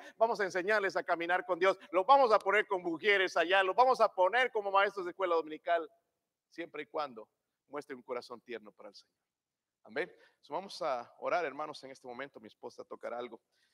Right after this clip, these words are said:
y nos vamos a ir a la casa. Padre, gracias por su amor, Señor. Gracias por darnos segundas oportunidades. Usted es un Dios bueno y misericordioso, Señor.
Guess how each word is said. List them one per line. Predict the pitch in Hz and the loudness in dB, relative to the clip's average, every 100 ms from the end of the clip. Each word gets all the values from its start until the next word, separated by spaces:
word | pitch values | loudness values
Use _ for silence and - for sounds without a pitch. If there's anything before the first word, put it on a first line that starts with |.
| _ | _
y | 110 | -20
nos | 110 | -10
vamos | 120 127 120 | -8 -8 -10
a | 117 101 _ _ _ _ _ _ _ _ _ - | -12 -12 _ _ _ _ _ _ _ _ _ -18
ir | 120 | -12
a | 113 | -10
la | 110 | -10
casa. | 113 - 101 | -12 -14 -14
Padre, | 156 151 131 | -6 -4 -4
gracias | 117 143 156 139 120 - - _ _ _ _ | -6 -8 -8 -12 -14 -16 -20 _ _ _ _
por | 123 | -14
su | - 120 | -8 -8
amor, | 113 117 110 | -6 -10 -10
Señor. | 123 113 117 | -14 -12 -8
Gracias | 139 151 160 139 | -4 -6 -6 -14
por | - 123 | -12 -6
darnos | 131 147 143 | -4 -6 -8
segundas | - 131 147 135 - | -14 -14 -10 -12 -12
oportunidades. | - 123 - 117 117 135 - - - _ _ _ _ _ _ _ _ _ _ _ _ | -14 -16 -14 -12 -12 -12 -14 -20 -20 _ _ _ _ _ _ _ _ _ _ _ _
Usted | _ 123 | _ -14
es | - | -12
un | 127 | -14
Dios | 127 135 - | -8 -8 -8
bueno | 117 98 92 _ _ _ _ _ _ _ _ _ _ _ _ _ | -10 -10 -14 _ _ _ _ _ _ _ _ _ _ _ _ _
y | 107 | -18
misericordioso, | 113 - 117 113 117 113 113 107 - | -16 -14 -14 -12 -12 -10 -10 -12 -16
Señor. | - _ _ | -20 _ _